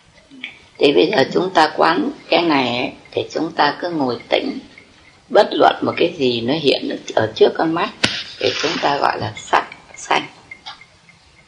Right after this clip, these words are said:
Bất luận một cái gì nó hiện ở tai, mình, mình thấy cái thanh trần thì đó cũng là một sắc phát sanh. Đấy, hay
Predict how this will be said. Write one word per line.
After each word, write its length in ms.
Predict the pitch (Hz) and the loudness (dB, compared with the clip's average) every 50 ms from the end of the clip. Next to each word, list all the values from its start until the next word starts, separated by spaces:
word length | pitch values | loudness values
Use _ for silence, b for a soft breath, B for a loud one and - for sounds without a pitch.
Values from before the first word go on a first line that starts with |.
| _ _ _ - - - _ | _ _ _ -20 -20 -12 _
Bất 180 | - 185 202 202 - | 4 4 4 6 6
luận 240 | 147 143 - - - | 4 4 4 4 0
một 60 | 131 127 | -2 0
cái 160 | - 175 185 180 | 2 0 0 2
gì 200 | 165 147 139 143 | 0 0 0 2
nó 120 | 123 135 151 | 2 0 0
hiện 320 | 170 165 147 - 127 131 | 2 4 4 4 4 2
ở 100 | - 107 - - | -2 -2 0 2
tai, 300 | - 151 156 156 156 - - - - - - - - - - - - _ _ - - | 2 2 4 2 0 -2 -4 -8 -14 -20 -20 -20 -20 -20 -20 -20 -20 _ _ -10 0
mình, 240 | 135 127 120 120 - - - - - - - - | 0 2 2 2 0 -2 -4 -6 -12 -20 -12 -6
mình 160 | 131 127 123 123 | -4 -4 -2 0
thấy 220 | - 165 185 190 | 2 4 4 4
cái 120 | - 226 214 - | 4 0 -2 0
thanh 220 | - 160 160 156 - | 0 0 0 0 0
trần 180 | - - 113 113 110 110 - - - - - - - - _ - | 2 0 0 0 -2 -8 -14 -18 -20 -14 -14 -14 -14 -14 _ -6
thì 100 | - 110 | -4 0
đó 240 | - 123 135 156 - | 2 4 4 2 2
cũng 220 | - - - - 190 | -2 -4 -4 -2 -2
là 120 | 170 131 | 0 0
một 180 | 113 110 107 - | -2 -4 -8 -12
sắc 260 | - - - - - - - - - | -10 -2 -2 -2 -2 -2 -8 -14 -14
phát 100 | - - - - - | -14 -14 -14 -4 -4
sanh. 160 | - - - - - - - _ _ _ _ - - _ _ _ _ _ _ _ _ _ _ _ _ - | -2 -2 -2 -6 -14 -20 -20 _ _ _ _ -20 -20 _ _ _ _ _ _ _ _ _ _ _ _ -10
Đấy, 100 | - - | -8 -8
hay 220 | 151 156 180 156 | 0 2 2 2